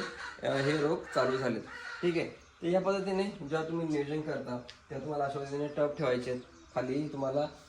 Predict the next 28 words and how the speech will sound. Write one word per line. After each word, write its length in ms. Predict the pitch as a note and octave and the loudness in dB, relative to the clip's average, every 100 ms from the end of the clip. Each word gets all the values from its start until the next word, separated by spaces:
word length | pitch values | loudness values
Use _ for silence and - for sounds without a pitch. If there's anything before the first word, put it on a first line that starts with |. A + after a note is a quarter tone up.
| - - | -12 -4
अशा 200 | B2+ C#3+ | 0 2
पद्धतीने 360 | C#3 C#3 D3 | 0 0 0
तेलाचे 540 | C#3+ - C3+ C3 B2+ B2+ | 0 0 2 2 0 0
डबे 140 | C3+ | 0
ठेवायचे 360 | D#3 B2 A#2 C3 | 2 0 0 -4
आहेत. 120 | - - - - | -8 -16 -10 -2
तर 80 | |
हे 140 | D3+ F3+ | 2 4
आपल्याला 320 | F3 F3 F3+ | 4 4 2
सेक्शन 380 | F3 D#3+ - E3+ | 2 0 2 4
वेगळंच 340 | E3 D#3 D#3+ | 4 4 2
केलं 200 | E3+ C3+ | 2 2
पाहिजे, 300 | A#2+ A2+ G#2 - - - - | 2 0 -2 -10 -16 -20 -4
जेणेकरून 320 | C#3 D3 E3 | 2 4 4
काय 160 | E3+ F3 | 2 4
आहे 120 | E3+ | 2
की 140 | E3+ D3+ | 2 -2
जी 160 | B2+ | 0
कोंबडी 220 | E3+ E3+ E3+ | 0 0 2
खूड 140 | F3 E3 | 2 4
झाली, 240 | D#3+ C3+ | 2 0
ती 280 | - - D3 | -4 -4 -2
इकडे 160 | C#3 | 2
आपण 280 | D3 B2 D3+ - - | 2 2 -2 -4 -2
आणून 220 | C3+ C3+ C#3 | 0 2 2
ठेवली, 300 | E3+ D3+ C#3 | 2 2 4
अंड्यावर 320 | A#2+ A#2+ B2 | 4 4 2
बसवली 360 | C3+ C3+ D3 | 2 2 2